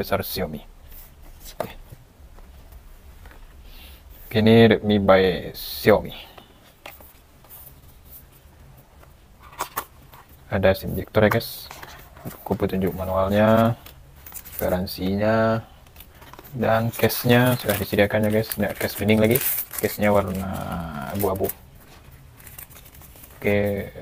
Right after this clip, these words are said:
lumayan lah, main premium. Oke, kita taruh sini dulu. H P-nya kita taruh sini dulu. Kita lihat apa lagi ada dalam box-nya. Ini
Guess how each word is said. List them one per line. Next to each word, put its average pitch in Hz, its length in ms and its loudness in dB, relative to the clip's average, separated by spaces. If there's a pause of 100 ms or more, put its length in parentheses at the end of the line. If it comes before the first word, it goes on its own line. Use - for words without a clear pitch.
lumayan 101 320 -2
lah, - 140 -10
main 196 160 -14
premium. 190 260 -6 (1600)
Oke, 104 100 -2
kita 101 160 -4
taruh - 140 -10
sini 98 180 -8
dulu. 113 220 2 (3250)
H - 160 -20
P-nya 117 560 0 (140)
kita - 100 -8
taruh - 140 -14
sini 101 180 -6
dulu. 117 400 4
Kita 104 220 -4
lihat - 100 -8
apa - 140 -16
lagi 101 180 2
ada 101 160 2
dalam 98 320 2
box-nya. - 380 0 (2500)
Ini 110 420 6